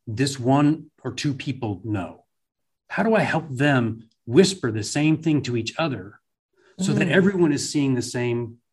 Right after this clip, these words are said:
Speaker 2: Yeah.
Speaker 1: issue or the same objective, right?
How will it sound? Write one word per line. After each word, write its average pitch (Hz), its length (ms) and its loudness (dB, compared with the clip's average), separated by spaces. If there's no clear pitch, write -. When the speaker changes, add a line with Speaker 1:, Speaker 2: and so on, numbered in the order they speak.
Speaker 2:
Yeah. - 220 -2
Speaker 1:
issue 127 300 -2
or 113 60 0
the 110 80 -2
same 120 600 0
objective, 214 500 0
right? 180 240 -2